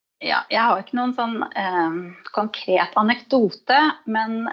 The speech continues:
det er jo fordi at man har sett at en tekst ikke nødvendigvis fungerer etter formålet, selv om den har visse sånne objektive karakteristika. Eh, ikke sant? Du kan skrive rimelig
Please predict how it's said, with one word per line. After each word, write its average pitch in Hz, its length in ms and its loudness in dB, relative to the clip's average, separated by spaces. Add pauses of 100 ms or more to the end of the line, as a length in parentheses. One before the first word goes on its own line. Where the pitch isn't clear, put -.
det 202 180 0
er 190 200 0
jo 220 100 -2
fordi 214 380 -2
at 185 200 0
man 202 140 0
har 208 100 -2
sett 190 240 -8
at - 140 -6
en 202 140 -8
tekst 190 340 -6
ikke 214 220 -4
nødvendigvis 185 680 -6
fungerer 175 480 -6
etter 185 220 -4
formålet, 170 580 -2
selv 175 300 -4
om 202 120 -2
den 196 160 0
har 185 380 0 (400)
visse 185 480 0
sånne 180 480 2 (180)
objektive 180 960 0
karakteristika. 190 920 0 (720)
Eh, 202 420 4 (680)
ikke 196 200 2
sant? 220 420 0 (100)
Du 233 140 4
kan 220 300 0 (220)
skrive 202 480 2 (100)
rimelig 214 720 2